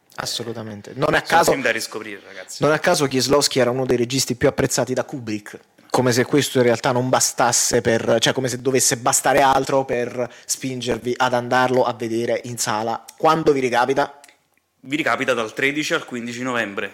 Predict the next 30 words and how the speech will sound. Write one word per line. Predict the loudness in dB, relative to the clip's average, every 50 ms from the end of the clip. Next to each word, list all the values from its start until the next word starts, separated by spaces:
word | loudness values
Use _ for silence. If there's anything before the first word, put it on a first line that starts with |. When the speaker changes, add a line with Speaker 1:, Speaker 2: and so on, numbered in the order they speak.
| -12 -12
Speaker 2:
da | -10 -10
lunedì | -8 -6 -8 -6 -6 -8 -8
a | -8 -8
mercoledì | -8 -8 -10 -8 -8 -8 -8 -8 -10
prossimo. | -8 -8 -8 -6 -6 -10 -10 -12 -16
Speaker 1:
Esatto. | -10 -8 -8 -4 -2
Speaker 2:
Andate | 0 0 0 -2 -4
e | -6
vedetelo | -6 -8 -10 -10 -10 -8 -10
anche | -10 -10 -12 -10
due | -10 -8
volte | -8 -8 -10 -12 -14
se | -16 -16
necessario, | -16 -16 -16 -16 -18 -16 -16 -16 -16 -16 -16
raga, | -18 -18 -18 -20
Kieslowski. | _ -20 -20 -20 -20 -20 -18 -18 -18 -18 -20 _ _ -20 -20 -20 _ _ -20 -20 _ _ _ _ _ _ _ _ _ -2
Speaker 1:
Poi | 0 0 2 2 2
avanti, | 2 2 0 -2 -8 -12 -4
che | -2 -2
altro | -2 -2 -6 -10 -8
c'è? | -8 -8 -10 -12 _ -20 _ _ _
Speaker 2:
Beh, | _ -4 -2
abbiamo | -2 -2 -2 -2 -2 -2 -2
un | -6 -4
po' | -2 -2 -2 0
le | -2 -4
pellicole | -4 -6 -8 -6 -8 -8 -4 -2 -2 0
che | -2 -2
già | -2 -2 -4
conosciamo | -2 -2 -8 -8 -8 -8 -6 -6 -8 -8 -10